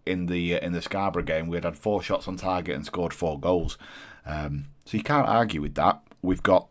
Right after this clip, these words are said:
a couple of goal scorers in Albie Fletcher and Josh Allen, who we were crying out for last season.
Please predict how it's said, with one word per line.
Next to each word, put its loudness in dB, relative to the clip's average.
a -6
couple -2
of 0
goal 6
scorers -2
in -4
Albie 0
Fletcher -4
and -6
Josh 0
Allen, 2
who -4
we 6
were 2
crying 2
out 2
for 0
last -6
season. -8